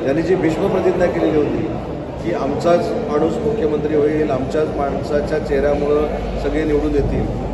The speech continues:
त्याला काल मला असं वाटतं की पूर्णविराम मिळालेला आहे. शरद पवार साहेबांनी नामुमकिन असं स्पष्ट सांगून टाकलेलं आहे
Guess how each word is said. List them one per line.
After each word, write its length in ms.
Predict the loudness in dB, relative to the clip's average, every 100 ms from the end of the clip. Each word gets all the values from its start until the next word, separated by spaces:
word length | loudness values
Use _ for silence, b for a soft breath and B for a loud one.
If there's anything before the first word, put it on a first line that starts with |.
| -4
त्याला 180 | 2 2
काल 300 | 4 4 4
मला 300 | 4 2 2
असं 180 | 2 2
वाटतं 260 | -2 -2 -4
की 60 |
पूर्णविराम 540 | -2 -2 0 2 2 2
मिळालेला 420 | 2 2 2 2
आहे. 400 | 0 -4 -4 -4 -4 -2
शरद 180 | 2 2
पवार 300 | 4 2 2
साहेबांनी 440 | 2 0 0 -2 -2
नामुमकिन 680 | 0 0 0 -2 -2 -2 -2
असं 160 | -2
स्पष्ट 380 | -4 -4 -4 -4
सांगून 280 | -4 -2 -2
टाकलेलं 320 | -2 -2
आहे 100 | -2